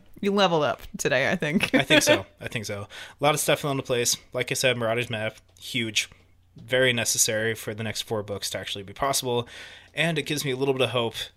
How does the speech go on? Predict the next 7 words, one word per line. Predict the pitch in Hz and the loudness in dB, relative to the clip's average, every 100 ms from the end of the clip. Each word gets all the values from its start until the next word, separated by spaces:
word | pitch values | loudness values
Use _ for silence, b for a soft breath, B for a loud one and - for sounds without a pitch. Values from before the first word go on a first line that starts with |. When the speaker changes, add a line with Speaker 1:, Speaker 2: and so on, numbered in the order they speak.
| _ - | _ -4
Speaker 2:
that | 117 104 - b b b _ | -2 -2 -8 b b b _
Joanne | - 120 117 117 | -2 0 2 0
actually | 113 - 107 | 0 -2 0
sees | - - 117 131 - - - | 2 2 0 -2 -4 -6 -2
all | 127 135 | 2 2
of | 127 | 0
the, | 127 120 | 0 -2